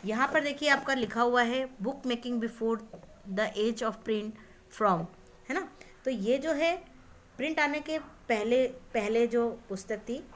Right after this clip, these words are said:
वो निर्माण जो है, अखलाक ए न-, नसीली, नसीरी फिफ्टीन नाइंटी फ़ाइव से। भारत में एक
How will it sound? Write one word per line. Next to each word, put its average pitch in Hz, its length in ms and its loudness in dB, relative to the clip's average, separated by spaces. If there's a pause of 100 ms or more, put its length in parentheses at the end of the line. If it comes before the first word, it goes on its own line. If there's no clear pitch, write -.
(400)
वो 277 160 4
निर्माण 196 640 0 (600)
जो 226 80 -2
है, 262 320 -2 (300)
अखलाक 220 520 -2 (340)
ए 262 300 2 (320)
न-, 202 120 -8 (560)
नसीली, 220 540 -4 (680)
नसीरी 220 680 -4 (680)
फिफ्टीन 285 400 -6
नाइंटी 190 280 -2
फ़ाइव 170 300 -6
से। - 220 -14 (640)
भारत 240 340 0
में 320 180 -2
एक 254 280 0